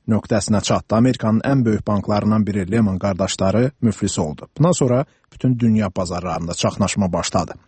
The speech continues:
Amma dünəndən artıq bazarlar sabitləşməyə başlayıb. Amerika hökuməti məsələyə müdaxilə etdi və bayaq xəbərlərdən də eşitdiniz ki, deyir ki, yüz milyardlarla dollar sərf eləyəcək ki, bazar sabitləşsin.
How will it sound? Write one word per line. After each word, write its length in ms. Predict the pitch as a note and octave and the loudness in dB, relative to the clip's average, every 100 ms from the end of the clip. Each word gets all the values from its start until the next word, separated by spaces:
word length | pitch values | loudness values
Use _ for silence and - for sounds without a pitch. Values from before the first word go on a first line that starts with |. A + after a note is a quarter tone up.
| - - - - | -20 -20 -16 0
Amma 160 | G#3 B3+ | 2 4
dünəndən 440 | A3+ A3+ A3 A#3+ F#3+ | 2 0 0 0 -2
artıq 260 | - G3+ E3 | -4 -4 -2
bazarlar 440 | D3+ D3 C#3+ D#3+ | 0 0 0 -2
sabitləşməyə 800 | - C3+ B2+ - B2+ - C3+ A#2 | -2 -2 -2 -2 -2 0 0 0
başlayıb. 500 | F#2 - E2 - - | -4 -6 -10 -12 -2
Amerika 360 | A#2+ B2+ B2 G#2 | 2 2 2 -2
hökuməti 420 | - G2+ - D#3+ | -2 -2 0 0
məsələyə 440 | A#2+ A#2 G#2 G2+ G2+ - - _ B2+ | 2 0 2 2 0 -4 -20 _ 0
müdaxilə 480 | B2 G#2+ - B2 | 2 0 0 0
etdi 240 | G2+ - D3+ | 0 0 0
və 160 | B2 B2 | 2 2
bayaq 240 | A#2 G#2+ - | 0 -2 -2
xəbərlərdən 560 | G2 G#2 G#2 - A2+ | 0 0 0 0 0
də 80 | F#2+ | 0
eşitdiniz 360 | F2+ - F#2+ - | -4 -6 -6 0
ki, 200 | C#3 D#3 _ _ _ | 0 0 _ _ _
deyir 180 | A#2+ A#2 | 0 0
ki, 140 | - B2+ | 0 0
yüz 340 | A#2+ C#3 C3+ | 2 2 2
milyardlarla 800 | A2+ F#2+ F#2 - - G#2+ G#2 F#2+ G#2 | -2 -2 -6 -4 -2 2 2 0 -2
dollar 440 | G#2+ G2+ F2+ C#2+ - _ | 0 0 -2 -6 -12 _
sərf 320 | - B2+ A#2 | -2 0 0
eləyəcək 400 | G2+ F#2+ F2 F#2 | 0 -2 -2 -4
ki, 140 | - C3 | -2 0
bazar 340 | G#2 G2 F#2 | 0 0 -2
sabitləşsin. 800 | - A2+ G2 - G#2+ - G2+ - | 0 0 -2 -2 -2 -2 -6 -10